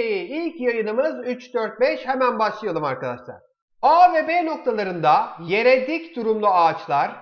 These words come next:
şiddetli rüzgar nedeniyle D ve E noktalarından kırılıp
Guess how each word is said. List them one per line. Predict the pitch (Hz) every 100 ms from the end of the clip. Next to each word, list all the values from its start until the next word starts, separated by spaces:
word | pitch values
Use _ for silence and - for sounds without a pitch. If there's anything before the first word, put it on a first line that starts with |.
| -
şiddetli | - 262 247 269 269 285 339
rüzgar | 302 226 294 320
nedeniyle | 277 196 175 151 135 131 135
D | 262 302 320
ve | 240
E | 208 269 294
noktalarından | 262 - 208 175 160 151 147 139
kırılıp | - 190 175 247 -